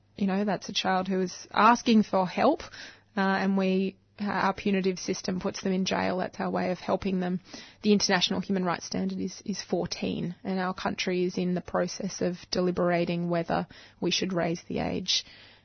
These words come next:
Um, so, yeah, that's one of the issues that the film is taking to Australia and trying to, um,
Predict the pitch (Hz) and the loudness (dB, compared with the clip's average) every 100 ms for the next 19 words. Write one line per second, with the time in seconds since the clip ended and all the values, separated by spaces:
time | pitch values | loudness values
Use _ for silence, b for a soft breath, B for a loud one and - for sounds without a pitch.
0 | b - 196 190 185 185 - - - 185 | b -8 -4 -2 -2 -4 -6 -10 -2 0
1 | 175 175 - 190 185 185 175 165 - 196 | 2 0 2 4 6 4 0 2 2 2
2 | 170 - 190 - 185 - 190 180 180 175 | 0 -2 -6 -6 -8 0 2 2 0 -2
3 | - - - - 190 - 190 185 185 185 | -8 -14 -8 -2 -2 0 0 2 0 0
4 | - 190 226 269 302 294 - 202 190 185 | 2 4 6 6 4 0 -2 0 2 2
5 | 175 180 180 185 185 180 B B B B | 2 0 0 2 2 2 B B B B
6 | 202 180 180 180 180 | -2 0 2 2 0